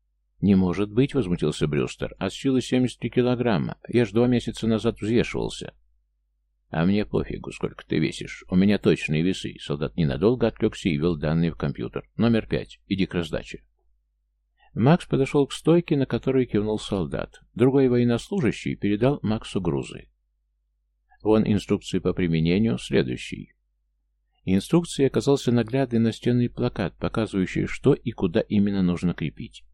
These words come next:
Брюстер наложил на ноги и руки тяжелые накладки и вдобавок ко всему надел наплечный жилет, сделав все, как было показано на картинке.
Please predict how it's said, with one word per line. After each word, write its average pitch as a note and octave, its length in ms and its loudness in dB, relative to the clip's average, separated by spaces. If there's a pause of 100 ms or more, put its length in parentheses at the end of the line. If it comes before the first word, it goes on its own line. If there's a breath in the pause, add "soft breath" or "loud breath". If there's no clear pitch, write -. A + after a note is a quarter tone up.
(640)
Брюстер A2 480 2
наложил F#2+ 400 2
на F#2+ 240 4
ноги D#2 260 0
и D2+ 80 2
руки D#2+ 260 -4
тяжелые C#2 460 -4
накладки E2+ 680 -6 (260)
и A#2+ 80 0
вдобавок E3 400 2
ко D3+ 120 0
всему C#3+ 260 0
надел C3 260 2
наплечный C3 480 0
жилет, A#2+ 500 2
сделав F2 460 0
все, - 160 0
как A#2+ 180 -4
было F2+ 220 0
показано D#2 580 -4
на F#2+ 120 -4
картинке. - 680 -8